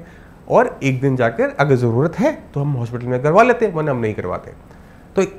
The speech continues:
इन चीज़ों को अगर हम apply करते हैं dialysis patient में, यानी हम diet का ध्यान रखा, हमने अपनी kidney पे functioning को बढ़ाया, हमने पसीने के रास्ते creatinine, urea, sodium, potassium सबको थोड़ा थोड़ा निकाल दिया, तो हमारी जो requirement है dialysis की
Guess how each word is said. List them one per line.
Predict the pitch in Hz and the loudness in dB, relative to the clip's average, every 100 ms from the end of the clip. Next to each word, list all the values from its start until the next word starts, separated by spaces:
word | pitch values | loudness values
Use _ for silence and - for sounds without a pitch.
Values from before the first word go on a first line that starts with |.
| - | -2
इन | 208 277 | 2 2
चीज़ों | 269 202 185 196 | 2 -2 0 0
को | 185 | 0
अगर | 196 | 0
हम | 196 - | -2 -4
apply | 135 151 147 | -2 2 2
करते | 165 131 131 | 0 -2 -2
हैं | 151 156 | -2 2
dialysis | 113 92 104 180 - | 4 2 2 -2 -2
patient | 110 - 113 | -4 -4 -4
में, | 110 101 | -4 -4
यानी | 113 123 | -2 0
हम | 135 | 2
diet | 120 120 135 | 4 2 2
का | - | 0
ध्यान | 143 143 | 0 0
रखा, | 143 156 226 - - | -2 -4 -10 -12 -4
हमने | 127 131 139 | -2 0 0
अपनी | 135 131 135 | -2 -4 -6
kidney | 131 120 139 | -4 -4 -2
पे | 156 | -2
functioning | 156 127 - 165 170 | -2 -2 0 0 2
को | 180 | 2
बढ़ाया, | 175 170 196 - - | 4 4 0 -4 -8
हमने | 135 131 147 | -6 -2 -2
पसीने | 151 131 139 131 | -4 -6 -4 -4
के | 131 | -2
रास्ते | 123 - - 339 - - - - - | -4 -2 -2 -2 -6 -20 -20 -12 0
creatinine, | 147 143 160 175 185 | 2 2 2 0 0
urea, | 147 139 160 170 185 - - | 0 0 2 2 0 -4 -4
sodium, | 147 143 165 156 | 0 2 2 0
potassium | 143 139 175 | -2 0 -2
सबको | 165 147 170 | -2 -2 2
थोड़ा | 156 147 | 4 6
थोड़ा | 151 165 | 6 4
निकाल | 156 156 165 | 4 4 2
दिया, | 196 254 | 0 -2
तो | 262 170 | -4 -4
हमारी | 143 131 151 | 0 -2 -2
जो | 180 | -2
requirement | 143 - 127 135 175 180 | -4 -2 0 0 -2 -2
है | 185 | -2
dialysis | 135 113 135 147 196 | 2 2 2 2 -2
की | 156 | -2